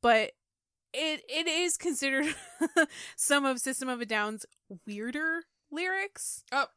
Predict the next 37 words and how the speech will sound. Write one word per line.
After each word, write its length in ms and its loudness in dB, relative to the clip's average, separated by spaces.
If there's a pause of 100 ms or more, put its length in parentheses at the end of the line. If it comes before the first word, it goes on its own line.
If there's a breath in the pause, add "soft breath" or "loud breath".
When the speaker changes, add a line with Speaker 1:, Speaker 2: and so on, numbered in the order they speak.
Speaker 2:
yeah, 280 6
it's 100 -4
about 120 -2
a 40 -4
horse. 560 0 (380)
Speaker 1:
Yeah, 240 -4
wide 300 4
Speaker 2:
Being 100 2
Speaker 1:
were 80 4
Speaker 2:
a 60 6
Speaker 1:
the 140 2
eyes 260 6
Speaker 2:
ch- 40 -2
Speaker 1:
of 120 0
the 80 2
horse 360 0
on 140 0
a 60 0
jet 340 -4
pilot 500 -2 (760)
is 140 -6
something 460 -2
he 140 -4
was 120 -2
smiling 460 0
over 180 -4 (140)
as 180 0
he 80 -4
flew 220 -2
over 180 -2
the 100 -6
bay. 360 0 (480)
Something 300 -8
like 200 -8
that. 260 -4
Speaker 2:
Yeah, 100 -2
yeah. 180 -4